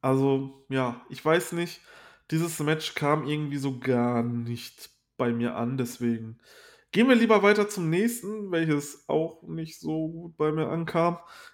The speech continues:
Ähm, Ultimo Dragon, Jason Lee und Yusuke Santa Maria besiegten Genki Horiguchi, Konomama Ichikawa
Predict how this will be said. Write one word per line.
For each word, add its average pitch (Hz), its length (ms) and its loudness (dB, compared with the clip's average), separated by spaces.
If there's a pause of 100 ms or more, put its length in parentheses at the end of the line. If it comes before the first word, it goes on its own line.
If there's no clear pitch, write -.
Ähm, 165 300 6
Ultimo 214 420 10
Dragon, 214 480 6
Jason 220 440 2
Lee 226 200 4
und 190 200 4
Yusuke 208 340 0
Santa 185 280 0
Maria 170 400 2
besiegten 143 600 -4
Genki 143 320 0
Horiguchi, 135 580 -2
Konomama 214 440 4
Ichikawa 160 680 0